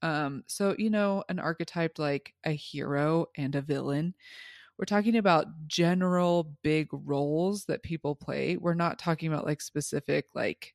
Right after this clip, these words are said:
nuanced behaviors. So we're gonna talk in kind of generalizations and all or nothing terms, but then as you apply it to your life, obviously modify that as needed. It is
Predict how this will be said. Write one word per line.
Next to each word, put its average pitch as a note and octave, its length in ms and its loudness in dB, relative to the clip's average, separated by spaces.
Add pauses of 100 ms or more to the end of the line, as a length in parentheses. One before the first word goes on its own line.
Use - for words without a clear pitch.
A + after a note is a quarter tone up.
nuanced D3+ 720 2
behaviors. - 720 -4
So - 180 0
we're F3 120 2
gonna G3 200 4
talk F#3 320 2
in D#3 140 0
kind D3 260 -2
of C#3 120 -4
generalizations D3+ 1040 2
and D3 300 -2 (640)
all D#3 240 4
or D3+ 80 2
nothing D3 500 -2
terms, D3+ 600 -2 (380)
but E3+ 120 2
then D#3+ 140 2
as D#3 160 2
you D3+ 120 6
apply D3+ 280 2
it C#3+ 140 2
to - 100 -6
your C#3+ 80 0
life, C3+ 320 0
obviously C#3 440 0
modify B2+ 480 -4
that - 240 -4
as - 180 -8
needed. - 360 -6
It D#3 120 0
is D#3+ 240 0